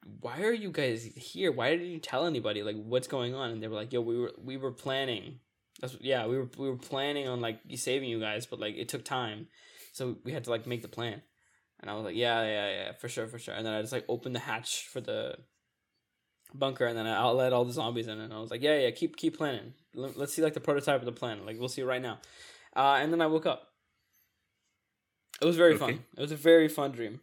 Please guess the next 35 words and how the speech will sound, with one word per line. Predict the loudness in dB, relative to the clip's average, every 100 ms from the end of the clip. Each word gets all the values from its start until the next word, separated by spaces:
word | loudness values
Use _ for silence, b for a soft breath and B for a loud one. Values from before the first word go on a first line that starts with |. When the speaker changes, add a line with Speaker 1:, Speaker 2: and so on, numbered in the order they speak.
| 0
Speaker 2:
So | 4
you |
just | 4 2
killed | 2 2
a | 2
bunch | -4
of | -6
political, | -4 -4 -4 -6 -4 -6
uh, | -8 -10 -4
leaders | 2 2 0 -4 -6
by | -6
letting | -4 -4 -4
zombie | -6 -8 -10
apocalypse | -8 -10 -8 -10 -10
into | -4
their | -4
Speaker 1:
I |
killed | 0 0
a | 2
Speaker 2:
bunker. | 0
Speaker 1:
bunch | -6
of | -4
bad | -2 -2 -4
people | -10 -10 -10 -8
who |
were | -4
letting | -2 0
a | 0
bunch | -2 -4
of | -6
Speaker 2:
Ah. |
Speaker 1:
bad | -6 -6
stuff | -10 -12
happen. | -12 -14 -16 -10
Yeah. | -6 -6